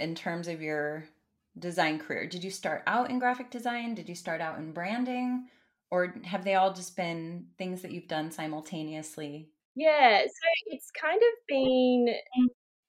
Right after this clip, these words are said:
Speaker 2: a bit of a kind of funny sort of journey. I started out, I actually had my own fashion label throughout uni, and it was just, um, really fun thing to do, mainly just did markets and stuff like that, and I really enjoyed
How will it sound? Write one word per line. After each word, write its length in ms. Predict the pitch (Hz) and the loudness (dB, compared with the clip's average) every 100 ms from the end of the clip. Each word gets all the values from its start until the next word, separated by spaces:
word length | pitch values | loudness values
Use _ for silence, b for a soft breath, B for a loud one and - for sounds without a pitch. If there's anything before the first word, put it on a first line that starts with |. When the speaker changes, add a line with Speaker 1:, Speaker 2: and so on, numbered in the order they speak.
| _ | _
Speaker 2:
a 120 | 208 208 247 | 0 2 4
bit 240 | 247 247 - 220 | 4 2 2 6
of 240 | 208 208 | 6 8
a 340 | 214 196 190 180 | 10 10 8 6
kind 180 | 226 220 | 6 6
of 180 | 190 175 _ - | 6 0 _ 2
funny 340 | - 247 254 208 | 6 8 6 4
sort 240 | 208 208 | 4 4
of 80 | 202 | 6
journey. 460 | 202 196 208 196 - | 6 6 6 4 6
I 320 | 214 220 220 214 b b _ | 10 10 10 4 b b _
started 340 | - 262 392 494 | 0 4 8 10
out, 120 | 254 | 10
I 60 | 226 | 10
actually 240 | 240 302 | 8 2
had 140 | 285 208 | 2 4
my 200 | 147 190 | 4 2
own 100 | 190 | 2
fashion 400 | 180 190 - 202 | 4 4 2 6
label 300 | 196 190 196 | 6 6 0
throughout 400 | 202 190 180 175 - _ - | 4 6 8 6 4 _ -4
uni, 440 | 277 294 285 277 | 0 0 2 4
and 100 | 233 | 4
it 60 | 185 | 2
was 180 | 196 - | -2 -4
just, 240 | 190 190 202 | -6 -2 0
um, 520 | 180 175 170 170 170 - - _ | 2 2 -2 -4 -10 -14 -20 _
really 360 | 202 202 196 202 | 2 6 6 4
fun 220 | 202 190 | 0 2
thing 180 | 190 190 | 0 -2
to 100 | 196 | -2
do, 300 | 196 185 185 | 2 2 4
mainly 240 | 180 170 170 | 2 -2 -6
just 180 | - - | -10 -10
did 120 | 175 | -4
markets 440 | 165 170 175 - 190 | -2 -2 -2 -6 -6
and 100 | 185 | 0
stuff 200 | 190 185 | 0 4
like 160 | 180 185 | 2 4
that, 260 | 180 175 175 | 6 6 4
and 180 | 170 - b b b | 0 -6 b b b
I 60 | 214 | 8
really 320 | 214 220 214 | 12 12 10
enjoyed 640 | 202 196 196 196 190 185 | 6 4 8 10 8 4